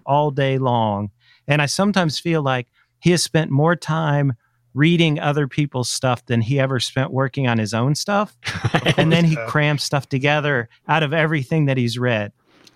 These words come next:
Speaker 3: <laughs> Oh, also, real quick before we wrap up, I also realized I would not wanna close this episode without also acknowledging the Museum of Swords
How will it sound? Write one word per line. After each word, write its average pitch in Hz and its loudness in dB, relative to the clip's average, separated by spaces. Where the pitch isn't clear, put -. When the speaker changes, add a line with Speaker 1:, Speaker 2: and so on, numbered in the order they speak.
Speaker 3:
<laughs> 180 2
Oh, 208 2
also, 190 2
real 160 -2
quick 175 -4
before 165 -4
we 151 2
wrap 143 2
up, 147 0
I 151 2
also 156 0
realized 151 0
I 151 0
would 143 -4
not 160 2
wanna 135 -2
close 175 -2
this 143 -6
episode 160 -2
without 139 0
also 143 -2
acknowledging 139 -2
the 139 0
Museum 151 -2
of 131 -6
Swords 143 0